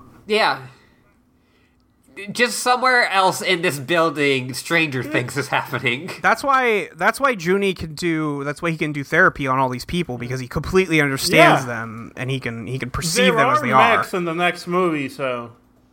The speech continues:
Speaker 2: Yeah, yeah.
Speaker 1: Um, I, I, my
Speaker 2: Um.
Speaker 1: favorite part is, so Judy walks up and he sees his Spy Kid of the Year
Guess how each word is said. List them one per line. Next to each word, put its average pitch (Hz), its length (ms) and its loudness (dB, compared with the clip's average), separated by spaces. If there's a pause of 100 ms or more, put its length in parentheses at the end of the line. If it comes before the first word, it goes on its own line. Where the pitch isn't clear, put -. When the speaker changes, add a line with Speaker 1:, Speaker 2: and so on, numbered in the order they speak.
(1200)
Speaker 2:
Yeah, 151 360 2 (160)
yeah. 220 360 2
Speaker 1:
Um, 147 360 4 (840)
I, 170 140 4 (120)
I, 185 40 4
my 196 200 6
Speaker 2:
Um. 139 120 0
Speaker 1:
favorite 285 360 2
part 185 440 0
is, 156 580 0 (600)
so 170 300 0
Judy 190 360 2
walks 175 340 2
up 147 260 2
and 131 240 0
he 151 140 -2
sees 151 360 0
his 139 220 0
Spy 151 340 2
Kid 151 240 -2
of 131 200 0
the 127 100 -4
Year 120 640 -2